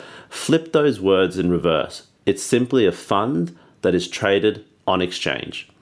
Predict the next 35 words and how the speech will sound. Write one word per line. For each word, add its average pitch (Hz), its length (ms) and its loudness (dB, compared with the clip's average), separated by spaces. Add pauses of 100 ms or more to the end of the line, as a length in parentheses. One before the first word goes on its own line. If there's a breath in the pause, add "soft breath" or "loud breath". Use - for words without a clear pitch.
(260 loud breath)
So - 140 0
if 143 240 2
they're 175 100 4
familiar 110 460 2
with 98 400 4
a 98 80 -4
managed 95 380 -2
fund, 160 320 -2 (520 loud breath)
then 104 160 4
it's - 120 -4
a 101 60 -2
very 117 520 2
easy 98 360 2
step 92 320 -2
for 90 80 -6
them 90 160 0
to 92 120 -6
understand, 92 380 -2
well, 92 300 0
it's - 400 -6 (100)
exactly 113 580 2
the 113 120 0
same 90 280 -2
structure 98 560 -2
in 90 100 0
terms 87 280 -2
of 87 80 2
an 82 120 2
investment 87 560 -2
scheme. 120 300 -2
It's 98 200 -2
a 87 40 0
managed 92 440 0
investment 95 480 0
scheme, 127 340 -4